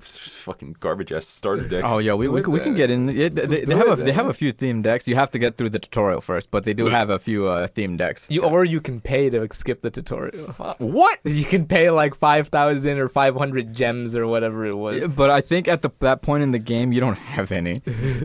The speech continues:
Speaker 2: So, yeah, I saw that. I was like, "Oh, you can pay to skip it." I th-, maybe it does give you, like, a thousand at the beginning. I don't know. But I, I, I saw that option there. Then it was like, "Oh, pay, um, the five hundred, um, I think it's, I think they're
Speaker 3: Gems or
Speaker 2: gems."
Speaker 3: something.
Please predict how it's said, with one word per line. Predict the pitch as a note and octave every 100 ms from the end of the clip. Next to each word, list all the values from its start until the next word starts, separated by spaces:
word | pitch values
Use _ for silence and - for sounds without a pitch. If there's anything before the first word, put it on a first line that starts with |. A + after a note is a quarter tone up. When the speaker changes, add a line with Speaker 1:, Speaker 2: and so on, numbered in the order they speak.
| - A#2+
Speaker 2:
So, | - E3
yeah, | D3+ F3
I | D3+
saw | C#3 E3 E3
that. | D3
I | C3+
was | C#3
like, | C3+ C3+
"Oh, | D#3 G3
you | D#3+
can | D3+ D#3 B2 A2+
pay | G#2 A#2 D3+ D3
to | A2
skip | - F3+ F3
it." | -
I | B2+
th-, | B2+ D#3
maybe | D#3 F#3 A3+
it | F#3+
does | D#3+ D3
give | C3 B2+
you, | B2
like, | G#2
a | G2
thousand | G#2 G2 F#2+ F2+
at |
the | F#2
beginning. | F2 F#2 F2+ F2
I |
don't | F2+ D#2+
know. | F2
But | F#2+ F#2+ G2+
I, | G#2+
I, | A#2
I | B2+
saw | - C#3+
that | C#3 A2+
option | G#2 G2+ - F#2
there. | F2+
Then | G2
it | G#2+
was | A2+
like, | A#2+ B2 -
"Oh, | C3+
pay, | A2 C#3+ D3+ D#3
um, | C#3 B2 A#2
the | G#2+
five | B2+ B2
hundred, | A#2+ C3 A#2+ A#2+ A2
um, | G#2 G2 E2+ - -
I | G2
think | A#2 G#2+
it's, | - -
I | G2
think | G#2+ -
they're | F#2
Speaker 3:
Gems | F2+ E2 -
or |
Speaker 2:
gems." |
Speaker 3:
something. | C#2+